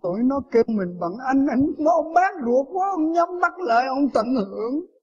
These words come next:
Cái tụi nó hỏi: "Anh hớt tóc kiểu nào?" "Đang mát ruột." Ông nói: "Muốn hớt gì hớt."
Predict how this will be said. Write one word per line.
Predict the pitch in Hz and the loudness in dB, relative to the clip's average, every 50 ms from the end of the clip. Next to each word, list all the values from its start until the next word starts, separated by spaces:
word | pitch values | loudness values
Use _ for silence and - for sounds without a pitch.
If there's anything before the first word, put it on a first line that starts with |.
| _ _ _ _ _ _ | _ _ _ _ _ _
Cái | - 277 277 - | 0 0 2 2
tụi | - 202 190 | 2 0 0
nó | 196 220 247 | 0 0 -2
hỏi: | 247 185 170 160 160 165 175 214 254 262 - _ _ _ - | -2 -2 -2 -2 -2 0 0 -2 -2 -4 -8 _ _ _ -4
"Anh | 208 240 226 | -2 0 2
hớt | 214 240 269 294 - - | 2 2 2 0 0 0
tóc | 285 302 - - - | 0 0 0 0 0
kiểu | 190 180 202 247 | 0 2 2 2
nào?" | 254 220 196 185 180 180 175 - _ _ _ | 2 2 0 -2 -4 -6 -8 -14 _ _ _
"Đang | - 240 240 240 240 240 | 2 2 4 4 2 0
mát | 240 - - 311 269 | -4 -4 -4 -4 -2
ruột." | 220 208 208 220 | -2 -2 0 0
Ông | 233 262 277 | 0 2 2
nói: | 277 285 294 | 2 4 4
"Muốn | 285 302 311 | 6 6 6
hớt | 294 240 - 539 480 403 294 - | 6 6 4 2 0 0 -2 -2
gì | 208 | -2
hớt." | 202 240 294 659 659 | 0 2 2 0 0